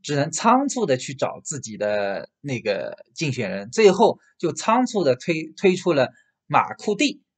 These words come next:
来参选。法赫德，那么这个亚奥理事会主席，这个法赫德，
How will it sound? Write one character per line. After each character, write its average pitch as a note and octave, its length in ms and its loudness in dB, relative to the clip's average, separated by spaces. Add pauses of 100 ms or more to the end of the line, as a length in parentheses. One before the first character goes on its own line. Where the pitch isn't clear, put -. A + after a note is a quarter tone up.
(360)
来 B2 180 2
参 C3 200 -2
选。 G#2+ 220 -8 (1700)
法 C#3+ 180 4
赫 A3 120 10
德， D#3+ 300 6
那 A3+ 100 2
么 G#3+ 140 2
这 G3+ 220 2
个 G3+ 100 4
亚 G#3 240 6
奥 F3 380 6
理 A2+ 260 -12
事 E3+ 260 -6
会 E3+ 300 0
主 B2+ 260 -10
席， C3 440 -10
这 F3+ 100 -6
个 C#3+ 160 0
法 - 400 -4
赫 F3 260 2
德， A#2 340 -8